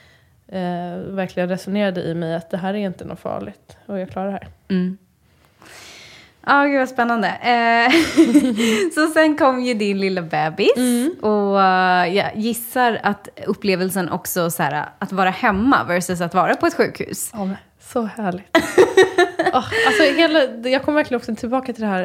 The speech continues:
Speaker 1: att jag vill inte flytta på mig.
Speaker 2: Mm.
Speaker 1: Eller resa, att man ska åka hem och som sagt, vi har liksom ingen bil eller så, och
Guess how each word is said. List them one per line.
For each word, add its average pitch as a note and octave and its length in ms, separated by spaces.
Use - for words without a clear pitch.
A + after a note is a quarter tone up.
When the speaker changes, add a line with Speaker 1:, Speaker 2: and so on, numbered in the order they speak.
Speaker 1:
att - 160
jag A#3+ 340
vill C4 200
inte B3 400
flytta - 420
på A#3 180
mig. G3 220
Speaker 2:
Mm. G3 120
Speaker 1:
Eller F3 160
resa, C4 480
att - 460
man A#3+ 460
ska - 240
åka B3 400
hem B3+ 480
och A3 120
som A3 140
sagt, A3 200
vi A#3 160
har A#3 120
liksom G#3+ 260
ingen F#3 260
bil G3+ 420
eller F#3+ 180
så, F#3 160
och F3 300